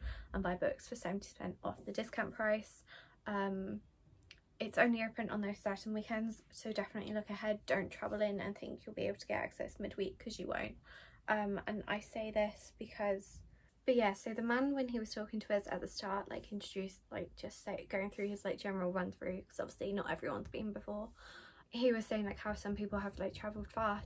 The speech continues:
t-, and, like, turned up, like, midweek and obviously been turned away. So I'm just, like,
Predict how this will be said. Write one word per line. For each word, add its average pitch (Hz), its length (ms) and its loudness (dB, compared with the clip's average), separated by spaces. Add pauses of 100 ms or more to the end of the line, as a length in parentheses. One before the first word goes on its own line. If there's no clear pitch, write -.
t-, - 120 -10 (200)
and, 202 160 2
like, 180 200 -4
turned 208 280 -2
up, 185 140 -2
like, 190 200 -2
midweek 214 400 -6
and 196 80 -6
obviously 190 220 -4
been 190 160 -4
turned 190 240 -4
away. 214 400 -2 (460)
So 214 200 -4
I'm 208 200 4
just, - 240 -8
like, - 280 -4